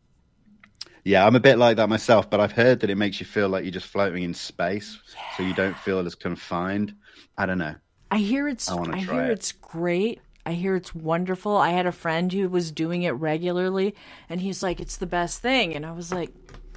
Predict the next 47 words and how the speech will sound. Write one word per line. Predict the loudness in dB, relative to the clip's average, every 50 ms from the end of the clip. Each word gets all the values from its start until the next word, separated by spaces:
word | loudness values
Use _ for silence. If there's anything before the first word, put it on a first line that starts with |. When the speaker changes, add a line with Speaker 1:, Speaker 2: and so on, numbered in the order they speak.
| -20 -20 -20 -20 -20 -18 -18 -18 -18 -18 -20 -10 -2
Speaker 2:
"Claustrophobia, | 2 2 2 2 0 -4 -2 0 2 2 4 4 4 2 2
man. | 2 0 0 0 0 2
I | 2
don't | 2 2
know | 2 2
if | 2 2
I | 2
can | 2 2
get | 0 -2 -2 -2
past | 0 2 4 4 4 2 2
it." | 0 0 0 2 2 2 2 2 2
<laughs> | 0 0 0 0 0 0 0 0 -2 -10 -12 -12 _ -18 -20 -20 -20 -20 -20 -20 _ _ _ _ -8 -4
Oh, | 0
we | 2 4
have | 4 4 2
a | 0
good | -2 -4 -4 -2 0 0 0 0
comment | 0 4 6 6 6 6 4 0 -2 -4
from | -6 -8 -6 -6 -8
Tim, | -6 -4 -2 0 2 2 2 0 0
and | -2 -2 -4 -4
then | -2 -2
I | -4
think | -4 -4 -6 -8 -8 -6
we'll | -6 -8
just | -6 -8 -10 -10 -12 -14 _ -14
get | -12 -10 -10 -10
ready | -10 -8 -8 -8 -6
to | -6 -6
wrap | -8 -8 -10 -10 -12
it | -12
up | -12 -12 -12 -8
here. | -8 -8 -8
Tim | -8 -8 -6 -2 0 2 2 0
says, | 0 -2 -2 -2 -2 -2 -4 -6 -10 _ _ -20 -20 -20 -20 -10 -2 2
"Everything | 2 4 6 4 2 4 2 4 4
is | 4 4 2
connected, | 2 2 2 2 2 0 -2 -6 -6 -6 -6 -8 -14 -20 -20 _ _ _ _ _ _ _ _ 4
all | 6 8 8
throughout | 8 6 6 8 8 8 8 8 4
the | 0
quantum | -2 2 6 6 6 6 4 2 0 0
form | -2 0 2 4 6 8 8 8 8 6
of | 6 4
an | 2 2
empty | 4 2 2 2 0 -4 -6
space, | -6 -6 -4 0 2 4 4 2 0 -2 -8 -10 -10